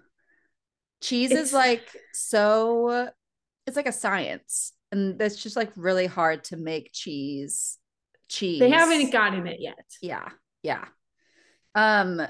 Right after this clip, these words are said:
Speaker 1: when it comes to, like, actual straight up milk, there's also a lot of lactose free options there. Like, Fairlife has theirs.
Speaker 2: Mm-hmm.
Speaker 1: Kroger has their Carb Master brand that's lactose free. And there's Lactaid milk.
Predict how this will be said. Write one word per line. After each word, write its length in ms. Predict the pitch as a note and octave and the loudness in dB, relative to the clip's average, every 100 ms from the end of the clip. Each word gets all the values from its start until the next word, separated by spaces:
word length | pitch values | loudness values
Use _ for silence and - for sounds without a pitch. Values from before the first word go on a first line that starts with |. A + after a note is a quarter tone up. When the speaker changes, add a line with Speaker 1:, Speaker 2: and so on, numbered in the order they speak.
| - _ _ - | -10 _ _ -8
Speaker 1:
when 140 | A4 B3 | 0 2
it 60 | C4 | 2
comes 220 | C4 B3+ | 0 2
to, 60 | C4+ | 2
like, 160 | A3 | 4
actual 400 | G3 G3 - G3+ | 2 0 -2 -6
straight 240 | G3+ - F#3 | -4 -2 0
up 160 | - | 0
milk, 340 | F3 E3 F3+ G3 | -2 -2 -2 -2
there's 140 | G3+ | -4
also 180 | F#3 F#3+ | -2 -2
a 40 | |
lot 200 | E3 E3 | -2 0
of 80 | D#3+ | 0
lactose 400 | D#3+ D#3+ - D#3+ | -2 -4 -8 -10
free 140 | F3 D#3+ | -4 -2
options 400 | D#3 - E3+ F3 | -2 -4 -10 -8
there. 400 | D3 C#3 E3+ A#3 | -4 -4 -4 -6
Like, 160 | G3 - | -8 -2
Fairlife 380 | F3 D#3+ E3 E3+ | 0 2 0 0
has 220 | F3+ F3+ | -2 -2
theirs. 640 | E3 D#3+ D#3+ D#3+ D#3+ E3+ F3 | -2 -2 -2 -2 -2 -4 -8
Speaker 2:
Mm-hmm. 160 | - - _ _ | -14 -18 _ _
Speaker 1:
Kroger 440 | - A3+ G#3 G#3 G#3 | -4 2 2 2 2
has 200 | F#3+ F#3+ | 0 2
their 120 | F#3+ | -2
Carb 480 | F#3+ - E3 E3+ E3 | -2 -2 0 0 0
Master 420 | F3 E3+ - F3 | -4 -4 -6 -10
brand 360 | F3 D#3+ E3 E3 | -6 -4 -2 -4
that's 120 | D#3+ | -6
lactose 460 | F3 E3 - F3 F3 | -6 -6 -4 -8 -8
free. 640 | - E3 E3 D#3+ E3 E3 E3 _ _ - | -10 -8 -6 -4 -4 -4 -6 _ _ -14
And 140 | D#3+ | -8
there's 140 | F3+ E3+ | -6 -6
Lactaid 580 | D#3+ D#3+ - F#3 F3 | -4 -6 -6 -6 -4
milk. 560 | E3 D#3+ E3 E3 - | -4 -4 -2 -4 -6